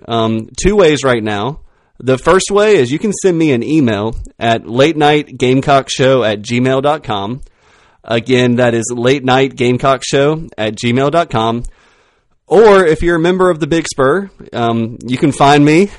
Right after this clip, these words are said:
I'm on the message board a, a good amount of the day, you know, checking in, seeing, seeing the latest news and, and, you know, reaching out to, to all the posters there and, and talking about Gamecocks with them, you know, outside of the show. But, um, you can find me on the Big Spur, and my username is pretty, pretty fitting.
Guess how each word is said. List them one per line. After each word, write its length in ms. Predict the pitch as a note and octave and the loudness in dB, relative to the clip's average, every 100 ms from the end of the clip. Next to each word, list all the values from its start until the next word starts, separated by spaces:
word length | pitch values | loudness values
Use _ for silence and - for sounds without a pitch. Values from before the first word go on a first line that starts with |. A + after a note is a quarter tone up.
| _ | _
I'm 360 | - B2 A2 A2+ | -16 -8 -6 -4
on 120 | B2+ | -2
the 60 | C3 | 2
message 360 | C3+ C#3+ C3+ | 2 2 -2
board 240 | A#2+ C3+ C#3 | 0 0 2
a, 160 | G#2+ G#2 - | -2 -6 -14
a 60 | - | -8
good 200 | A#2+ F3+ | 2 4
amount 300 | D3+ C#3+ C#3+ | 6 4 4
of 40 | |
the 80 | A#2+ | 2
day, 300 | G#2+ A#2 A#2+ | 0 2 2
you 100 | C#3+ | 2
know, 120 | A#2 | -2
checking 360 | A2+ B2+ A#2 A#2 | -2 -2 -2 0
in, 220 | A#2 A#2+ | 0 -2
seeing, 420 | A#2+ A#2 A#2 A2+ | -2 -2 -2 -2
seeing 220 | B2+ B2 A#2+ | -6 -4 0
the 80 | |
latest 280 | A#2+ A#2+ A#2+ | 0 0 0
news 380 | A#2+ A#2 A#2+ B2 | -2 2 2 0
and, 140 | G#2+ | -2
and, 260 | F#2+ G2+ G2+ - | -6 -6 -10 -14
you 80 | - | -10
know, 100 | A2+ | -8
reaching 320 | G#2+ B2+ B2 | -6 -6 -2
out 220 | A#2+ B2 A#2 | -2 -2 -2
to, 280 | A2+ G#2+ - - _ _ _ _ _ | -4 -4 -10 -18 _ _ _ _ _
to 100 | C#3 | 2
all 160 | E3 | 4
the 80 | E3+ | 6
posters 420 | C#3+ D3+ - C#3+ | 6 4 2 -4
there 240 | A#2+ C3 C#3 | 2 2 2
and, 80 | A2+ | 0
and 140 | A2+ | 0
talking 300 | C3 C3 C#3 | 0 2 0
about 260 | A#2 A#2+ A2+ | 2 0 2
Gamecocks 420 | A#2+ A#2 A#2+ A2+ | -2 0 0 -2
with 100 | G2+ | -6
them, 260 | A2+ A#2+ A2+ | -2 -2 -2
you 80 | A2 | -2
know, 80 | G#2+ | 0
outside 360 | C3+ C#3+ C3 | 0 2 0
of 80 | A2+ | 0
the 80 | A2 | -4
show. 380 | - G#2+ A2 B2 _ _ _ _ _ | -4 -2 -4 -8 _ _ _ _ _
But, 420 | C3 C3 A2 - | 0 2 0 -8
um, 300 | B2 B2 A#2+ | -4 0 0
you 100 | D3+ | 0
can 120 | A#3+ | 0
find 240 | A3+ A#3+ C4+ | 2 4 4
me 60 | |
on 80 | C4+ | 4
the 60 | G#3 | 6
Big 200 | G3+ A#3 | 4 4
Spur, 360 | - G#3+ G3+ | 0 2 2
and 580 | C3 D#3 E3 D#3 C#3+ B2+ | 2 0 2 -2 -4 -10
my 180 | - C3+ | -2 0
username 460 | D#3 F#3+ G3+ F#3+ F3 | 0 2 4 4 2
is 100 | - | 0
pretty, 280 | - E3+ E3 | -2 -2 -4
pretty 320 | - - C3+ | -6 -4 -4
fitting. 480 | - C#3 G2 E2 | -2 -2 -2 -8